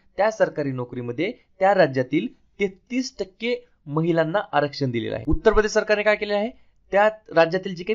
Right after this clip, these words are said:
पोलीस भरती आहे, त्या पोलीस भरतीमध्ये वीस टक्के जे काही पदं आहेत, ते महिलांसाठी ठेवलेले आहेत. कोणत्या राज्यात?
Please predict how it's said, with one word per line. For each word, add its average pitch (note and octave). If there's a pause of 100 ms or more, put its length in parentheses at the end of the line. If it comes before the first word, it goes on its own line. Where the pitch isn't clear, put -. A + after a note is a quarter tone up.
(160)
पोलीस G#3+
भरती F3
आहे, C3+ (120)
त्या F#3
पोलीस F#3+
भरतीमध्ये D#3
वीस D#3
टक्के G#3 (200)
जे D#3
काही E3+
पदं E3
आहेत, F#3+ (160)
ते G3
महिलांसाठी D3+
ठेवलेले A#2
आहेत. G2 (340)
कोणत्या G3+
राज्यात? G#3